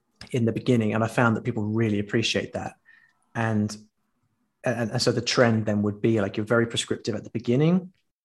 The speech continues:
and then as soon as you see that they've got it, then you step back. And then, then, so you get to a point as quickly as possible where, where they can do it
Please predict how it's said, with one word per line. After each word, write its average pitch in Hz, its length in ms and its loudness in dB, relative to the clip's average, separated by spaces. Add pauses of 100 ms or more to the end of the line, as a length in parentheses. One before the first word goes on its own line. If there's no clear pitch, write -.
(1300)
and 120 120 0
then 113 100 2
as 113 100 0
soon 143 280 6
as 120 120 4
you 120 60 0
see 117 180 0
that 110 100 -8
they've 117 160 -6
got - 260 0
it, - 220 -2
then 117 260 4
you 107 60 0
step - 300 -6
back. 98 280 -8 (140)
And 113 180 -4
then, 107 140 -6
then, 110 240 -6
so - 160 -6
you 120 80 -2
get 131 220 0
to 131 100 0
a 123 100 -2
point 120 220 0
as 123 80 -6
quickly 123 240 0
as 113 80 0
possible 117 460 0
where, 104 340 2 (580)
where 120 260 2
they 117 160 4
can 113 180 -2
do 104 140 2
it 104 220 -2